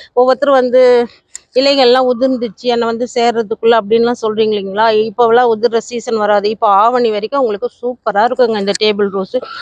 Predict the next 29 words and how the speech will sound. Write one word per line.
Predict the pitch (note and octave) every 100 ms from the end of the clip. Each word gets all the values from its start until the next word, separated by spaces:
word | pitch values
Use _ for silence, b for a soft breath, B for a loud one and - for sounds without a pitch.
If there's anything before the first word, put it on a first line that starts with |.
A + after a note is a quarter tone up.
| B
ஆகையினால | A3 A#3 A#3+ A3+
தான் | B3 B3+
இந்த | G#3+
வீடியோ. | A3+ G#3+ B3+ C#4 B -
இதை | B3
பாருங்க, | A#3+ A#3+ B3 E4 D#4+
இது | C4 A#3
வந்து | B3+ B3+ F#4+ F#3 b b b -
லைட் | B3 C4 C4+
ஆரஞ்சு | B3 A3+ A3
கலர், | G#3+ A3 G3 G#3+
இது | C4+
ஒரு | C4+ C4+ C4
பாண்டில் | A3 A#3+ A#3 A#3
இருக்கு, | G#3+ G3 G3+ -
சூப்பரா | B3 G3+ A3
இருக்கு | G3 F3+
பாருங்க. | F3 F#3
இது | F#3+
பாருங்க | G3 F#3 -
சூப்பரா | A#3+ A3+ A#3
இல்லைங்களா? | A#3+ A#3 A#3 A#3 A#3 G3 - b b b _ _ _ _ -
லைட் | A3+ A3 A#3
ஆரஞ்சு | A3 G#3+ G#3
கலர் | G3 G3+
எவ்வளவு | G#3 G#3+ G#3
போத்தா | F#3+ A3 G#3+ A#3
இருக்கு | G#3+ - F3
பாருங்க. | F#3 F3